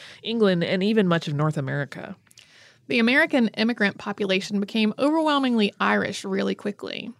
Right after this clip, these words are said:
Speaker 2: And non-Irish Americans who associated Irish people with poverty and disease, shiftlessness, and the still pretty distrusted Catholicism carried a lot of anti-Irish prejudice.
Speaker 1: Deep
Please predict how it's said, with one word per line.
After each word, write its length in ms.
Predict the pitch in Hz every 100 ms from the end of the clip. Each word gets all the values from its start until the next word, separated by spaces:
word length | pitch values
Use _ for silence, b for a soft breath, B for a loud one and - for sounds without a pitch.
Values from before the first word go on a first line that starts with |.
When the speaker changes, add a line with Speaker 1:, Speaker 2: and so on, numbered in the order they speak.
| _ -
Speaker 2:
And 220 | 233 226
non-Irish 720 | 254 392 427 214 214 196 190
Americans 680 | 202 202 190 - 196 185 -
who 300 | 233 226 220
associated 760 | 214 - 302 320 311 262 240 214
Irish 380 | 202 220 220
people 300 | - 214 196
with 180 | 175 -
poverty 640 | - 262 254 233 220 208 -
and 160 | 185
disease, 680 | 190 180 196 202 190 190 196 B B B B B
shiftlessness, 840 | - - 240 233 220 208 202 196 -
and 280 | 214 233 233
the 60 |
still 340 | 220 277 277 269
pretty 440 | 294 269 262 240
distrusted 720 | 202 226 - 233 - 214 196
Catholicism 1000 | - 202 294 302 262 208 196 190 190 196 -
carried 400 | - - 247 247
a 60 | 214
lot 420 | 190 185 208 220
of 120 | 208 -
anti-Irish 800 | 196 196 196 - 180 180 190 -
prejudice. 720 | 226 214 214 - - - - _ _ _ B B B B -
Speaker 1:
Deep 360 | 185 254 277